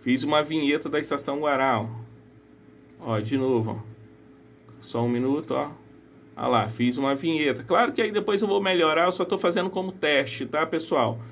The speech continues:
E aí já chamo o próximo vídeo, tá? Eu posso colocar, tô querendo colocar, é, três vídeos seguidos sem a minha, é, inserção da minha webcam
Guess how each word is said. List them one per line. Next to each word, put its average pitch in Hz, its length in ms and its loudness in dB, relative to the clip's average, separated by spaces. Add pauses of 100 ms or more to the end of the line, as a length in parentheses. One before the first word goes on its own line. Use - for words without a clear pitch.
(300)
E 185 140 0
aí 175 220 4
já 180 160 0
chamo 175 320 -2
o 175 40 0
próximo 175 480 0
vídeo, 160 460 -2 (460)
tá? 120 300 -2 (540)
Eu 156 160 0
posso 180 300 4
colocar, 175 600 4
tô 165 140 -2
querendo 175 360 2
colocar, 170 640 2 (300)
é, 139 400 2 (480)
três 196 380 2
vídeos 170 360 -8
seguidos 180 560 -6
sem 180 400 2
a 170 80 4
minha, 165 440 0 (380)
é, 139 300 2
inserção 160 760 -2
da 156 100 0
minha 151 200 -4
webcam 143 640 0